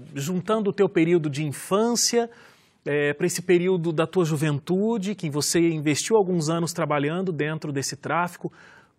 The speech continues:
qual é a coisa mais marcante, qual é a experiência mais triste que você viveu e,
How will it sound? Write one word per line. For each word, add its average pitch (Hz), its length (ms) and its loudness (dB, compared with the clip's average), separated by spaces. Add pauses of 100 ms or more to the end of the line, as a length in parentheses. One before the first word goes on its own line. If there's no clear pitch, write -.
(200)
qual 415 240 2
é 381 60 6
a - 60 6
coisa 220 240 0
mais 233 240 -2
marcante, 185 720 0
qual 269 200 0
é 330 40 0
a - 20 0
experiência 208 840 2 (340)
mais 226 440 -2
triste 185 720 0
que - 160 -6
você 170 480 0
viveu 160 760 2
e, 156 440 -2